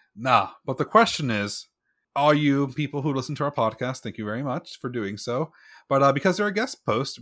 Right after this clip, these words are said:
we, as we mentioned earlier, we're going to send them to a different place. So, Brendan, uh, do you think they are likable enough, um, exiled enough to spend a summer in Sochi, or, because in Russia you always party in Sochi,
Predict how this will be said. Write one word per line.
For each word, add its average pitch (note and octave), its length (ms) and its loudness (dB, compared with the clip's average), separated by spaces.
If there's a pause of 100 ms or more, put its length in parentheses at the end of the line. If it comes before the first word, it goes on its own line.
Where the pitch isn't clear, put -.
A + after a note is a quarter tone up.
we, B2+ 240 -2
as B2+ 100 -2
we C#3 60 0
mentioned D#3 240 -4
earlier, C3+ 400 0 (420)
we're C3 160 0
going D3 300 4
to - 140 -8
send E3+ 180 -2
them F3+ 140 -2
to G3 80 -2
a - 20 0
different F#3+ 260 -4
place. G3+ 360 -2
So, C3 500 2 (540)
Brendan, D3 480 2 (120)
uh, B2 280 2
do A#2 120 -8
you D#3+ 140 0
think D#3 480 -2 (180)
they B2 560 0
are G#2+ 640 2 (180)
likable C#3 400 0
enough, D#3 440 2 (500)
um, A2 220 0
exiled C#3+ 400 4
enough D3 420 0 (380)
to C3+ 240 2
spend C#3 180 0
a C3 60 -2
summer C#3+ 340 2
in C3 80 0
Sochi, F#3 500 0
or, C3 520 6 (800)
because C#3+ 200 2
in C3 80 0
Russia E3+ 240 2
you A#2 80 0
always B2 220 -2
party C3 300 -2
in G2 60 -10
Sochi, G#2+ 500 -6